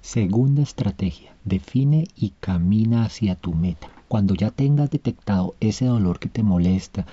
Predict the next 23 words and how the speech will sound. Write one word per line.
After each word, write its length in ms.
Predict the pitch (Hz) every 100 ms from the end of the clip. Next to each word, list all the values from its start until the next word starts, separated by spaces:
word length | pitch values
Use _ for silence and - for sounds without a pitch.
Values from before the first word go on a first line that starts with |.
| -
ese 280 | 113 104 127
dolor 320 | 110 98 98
que 120 | -
no 220 | 107 107 104
te 240 | - 110
deja 320 | 104 92 131
dormir, 500 | 104 90 82 95 92 - -
esa 260 | 120 107 120
situación 840 | - 123 - 95 78 - 110 107 -
que 160 | 107 -
quieres 380 | - 104 104 107
cambiar, 480 | - 87 82 131 156 - -
comienza 580 | 101 92 92 92 90 113
a 40 |
caminar 760 | - 113 101 92 82 92 127 143 -
hacia 420 | 101 90 95 82
su 360 | - - 127 127
solución. 680 | - 131 127 123 - 95 - - -
Aquí 240 | 110 -
no 100 | 107
importa 520 | 131 - 139 135 143
lo 140 | 135 120
pequeño, 580 | 87 - 104 98 87